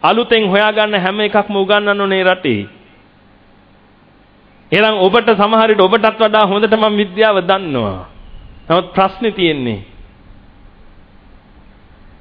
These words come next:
පටිච්ච සමුප්පාදය කියන එක තුලින් විතරයි මේ ලෝකය දකින්න පුළුවන්.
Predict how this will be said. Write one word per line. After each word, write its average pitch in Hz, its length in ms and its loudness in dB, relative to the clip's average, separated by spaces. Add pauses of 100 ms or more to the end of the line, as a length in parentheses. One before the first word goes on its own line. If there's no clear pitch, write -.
(720)
පටිච්ච 196 420 0
සමුප්පාදය 202 760 2
කියන 202 240 0
එක 196 120 0
තුලින් 196 320 2
විතරයි 202 400 2
මේ 196 180 0
ලෝකය 214 380 2
දකින්න 165 400 -4
පුළුවන්. 107 480 -8